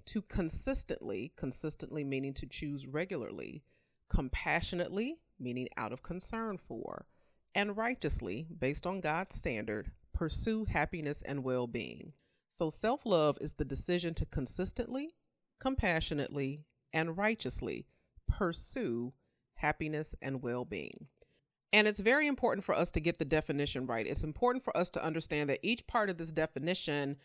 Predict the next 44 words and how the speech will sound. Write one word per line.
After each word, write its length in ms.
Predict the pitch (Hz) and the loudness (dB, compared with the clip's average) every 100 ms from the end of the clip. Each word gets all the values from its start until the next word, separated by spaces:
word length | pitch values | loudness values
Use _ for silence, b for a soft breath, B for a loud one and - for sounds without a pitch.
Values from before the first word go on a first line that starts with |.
| b b b - | b b b 4
has 240 | 202 214 | 6 6
to 80 | - | 2
be 560 | 175 185 175 170 165 - _ _ | 4 4 4 2 0 -2 _ _
examined 720 | 180 147 180 185 165 143 143 | -2 4 6 8 6 4 2
before 340 | 151 - 175 160 | 0 2 2 4
we 120 | 170 | 4
can 120 | 156 | 2
talk 240 | 190 156 | 4 4
about 260 | 160 151 156 | 6 4 4
the 60 | 147 | 2
ways 520 | 147 156 151 147 143 | 4 4 4 0 2
that, 260 | 156 127 | 4 4
you 80 | 156 | 2
know, 140 | 143 135 | 0 0
this 180 | 156 | 0
definition 600 | 147 151 - 151 151 156 151 | 2 0 2 0 0 0 0
has 200 | 135 139 | -2 -2
been 160 | 131 | -2
kind 240 | 131 139 120 | 0 0 0
of 100 | 117 | -2
distorted 800 | 135 - 240 240 226 214 214 | -2 0 4 6 6 6 6
and 140 | 160 135 | 4 2
misinterpreted 760 | 135 123 - 175 226 220 202 | -2 -2 2 2 4 4 4
and 160 | 160 131 | 4 2
twisted 460 | - 202 - 185 165 | 4 4 6 4 4
and 140 | 135 - | 4 6
altered 360 | 170 170 165 | 6 6 0
to 80 | 151 | 0
suit 280 | - 185 - | 0 0 2
the 40 | |
needs 300 | 151 165 160 | 4 4 4
and 100 | 147 | 4
agendas 400 | 147 160 156 147 | 2 2 2 2
of 100 | 139 - | 0 0
other 160 | 139 | -2
people. 460 | 120 214 190 82 - _ _ _ | 0 -2 0 -2 -4 _ _ _
Self-love 800 | - 240 311 262 220 220 190 175 | -4 0 0 2 4 6 6 4
is 160 | 170 156 | 0 2
like 240 | 156 151 | 2 2
love 460 | 143 151 165 160 151 - | 2 0 2 0 -4 -6
for 180 | 160 - | -4 0
others, 360 | 143 110 117 | -2 -2 -4
okay? 320 | 127 - 147 147 | -4 0 2 2
So 440 | 156 135 131 | 2 2 2